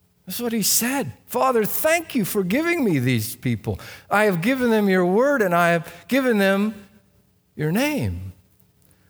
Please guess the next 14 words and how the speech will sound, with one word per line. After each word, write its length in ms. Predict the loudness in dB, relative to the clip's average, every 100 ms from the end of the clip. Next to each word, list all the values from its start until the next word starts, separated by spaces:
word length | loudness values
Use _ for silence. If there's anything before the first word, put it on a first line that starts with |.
| _
There's 180 | -2 0
a 40 |
place 380 | 0 2 2 0
in 100 | 0
the 80 | 2
Old 200 | 0 0
Testament 480 | 0 -2 -4 -6 -4
some 180 | -2 -2
of 100 | -2
you 120 | -2
probably 400 | 0 0 0 0
know 220 | 0 -2
about 280 | -2 -2 0
where 240 | 0 -2